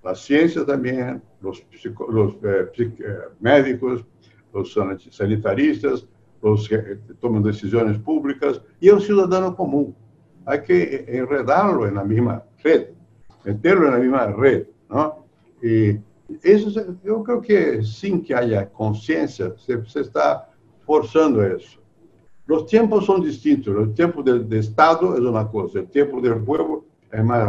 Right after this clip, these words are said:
rápido, manifiesta su indignación. Pero hay que acostumbrarse a escucharlos. Y perdón, un, un solo acrecentamiento. Cuando yo estu-, goberné,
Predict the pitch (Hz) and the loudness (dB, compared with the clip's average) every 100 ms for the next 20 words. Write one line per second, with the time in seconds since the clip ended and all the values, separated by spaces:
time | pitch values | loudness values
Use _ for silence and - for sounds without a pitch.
0 | 98 113 104 101 90 - _ - - - | 2 2 0 -4 -10 -14 _ -20 -20 -18
1 | - 107 120 135 117 107 113 107 107 107 | -6 -4 2 2 2 -2 0 2 2 2
2 | 98 98 - 107 - _ _ _ _ - | 0 -4 -6 -6 -8 _ _ _ _ -4
3 | 143 170 175 147 - 202 202 - 127 110 | -2 0 -2 -4 0 2 2 -2 -4 0
4 | 156 160 - 143 - 110 - 107 98 - | 0 -2 -2 -6 -6 -12 -2 0 0 -4
5 | - _ _ _ _ _ _ _ _ _ | -12 _ _ _ _ _ _ _ _ _
6 | - 110 120 120 156 139 120 131 127 127 | -8 -4 -2 0 0 0 -4 -4 -4 -4
7 | - 135 127 95 101 98 - - - 95 | -2 0 0 -2 -6 -10 -14 -18 -12 -8
8 | 110 107 95 90 85 76 - _ _ _ | -4 -4 -4 -4 -6 -8 -18 _ _ _
9 | _ _ - - 165 175 156 139 107 - | _ _ -14 -2 0 2 0 -2 -4 -8
10 | 117 104 101 107 101 131 139 | -4 -2 2 2 2 2 0